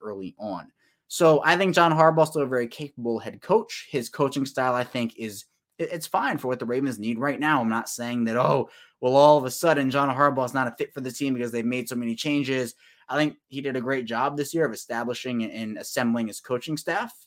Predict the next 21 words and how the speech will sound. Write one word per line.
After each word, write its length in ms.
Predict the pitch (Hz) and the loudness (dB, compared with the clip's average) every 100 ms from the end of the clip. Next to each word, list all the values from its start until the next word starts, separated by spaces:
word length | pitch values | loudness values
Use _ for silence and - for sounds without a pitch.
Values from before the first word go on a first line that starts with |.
| _ | _
to 380 | - 139 127 123 - _ _ _ 131 | -6 0 0 0 -4 _ _ _ -2
the 140 | 131 | 2
offense 560 | 127 143 - 139 123 - 143 | 2 2 0 -2 -2 -8 -4
and 180 | 147 | -2
the 60 | 135 | -2
defense 600 | 120 190 - 131 123 113 | -2 -4 -4 -4 -4 -6
about 260 | 127 135 123 | -2 0 0
just 180 | 127 - | -4 -6
shifting 440 | - 160 - 147 | -4 -4 0 0
guys 260 | 127 120 110 | 0 -2 -2
around, 400 | 113 147 147 143 | 0 4 4 2
hiring 360 | 127 131 131 | 0 0 0
the 60 | 120 | -4
right 220 | 104 92 | -6 -8
people. 580 | - 170 165 170 160 156 _ _ _ | -2 0 8 8 8 4 _ _ _
And 100 | 170 | -4
he's 160 | 165 160 | -4 0
somebody 400 | 240 202 190 190 | 2 4 4 4
who 80 | 165 | 2
has 140 | 202 | 0
changed 580 | - - 165 180 175 - | -2 -4 -4 -2 -4 -8